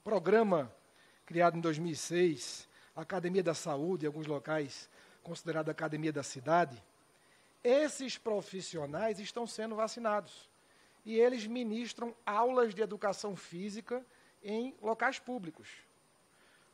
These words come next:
Por que esses estão sendo vacinados? E os profissionais que trabalham em academias e clubes ministrando aulas de educação física com todos os benefícios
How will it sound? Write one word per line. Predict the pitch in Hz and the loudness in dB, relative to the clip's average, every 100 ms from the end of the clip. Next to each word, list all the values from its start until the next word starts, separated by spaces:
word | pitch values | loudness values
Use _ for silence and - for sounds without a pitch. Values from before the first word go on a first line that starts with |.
| _ - | _ 0
Por | 370 302 | 0 0
que | 359 | 4
esses | 220 208 226 - 220 185 | 8 10 10 6 -6 -6
estão | 185 - 214 180 | -8 -6 -6 -6
sendo | - 208 220 180 | -8 -6 -6 -4
vacinados? | 175 - 160 160 202 156 123 - - _ _ - - - | -6 -8 -12 -6 -6 -6 -12 -20 -20 _ _ -20 -20 2
E | 247 285 294 285 | 8 10 8 2
os | 262 | -4
profissionais | - 254 240 - 247 220 247 247 | 2 2 4 2 2 4 4 2
que | - | -2
trabalham | 226 220 196 202 220 233 247 226 _ _ _ - | 0 2 4 4 4 2 -2 -6 _ _ _ -6
em | 214 226 | 0 0
academias | - 220 208 202 208 240 202 | 2 0 2 -2 -2 -4 -4
e | 214 | -6
clubes | 202 214 208 | -4 -4 -4
ministrando | 190 220 214 - 220 233 233 - | -6 -6 -8 -8 -4 -4 -6 -6
aulas | 202 214 240 240 - - - _ _ _ _ _ 180 | 2 2 4 0 -2 -14 -18 _ _ _ _ _ 0
de | 226 | 0
educação | 220 233 220 - 233 | 2 2 2 2 -2
física | - 202 233 226 | -2 -6 -6 -4
com | - 254 311 | -4 -2 -4
todos | - - 262 339 349 311 | -2 12 12 12 12 8
os | 302 240 | 4 6
benefícios | 277 277 233 - 190 262 277 302 277 | 6 6 4 2 -2 -2 -2 -4 -6